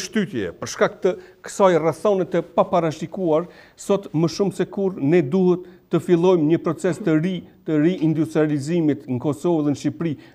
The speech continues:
në pesë akse që na pajis me aftësitë e nevojshme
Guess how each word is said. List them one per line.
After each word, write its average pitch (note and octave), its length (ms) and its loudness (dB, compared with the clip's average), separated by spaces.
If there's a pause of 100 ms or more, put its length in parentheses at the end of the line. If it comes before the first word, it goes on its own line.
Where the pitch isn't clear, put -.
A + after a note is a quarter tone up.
në C3+ 160 4
pesë - 400 2
akse D#3 380 2 (260)
që D3 80 0
na C#3+ 160 2
pajis D#3 400 0
me C#3+ 140 2
aftësitë D#3+ 420 -6
e E3 80 0
nevojshme D#3+ 540 0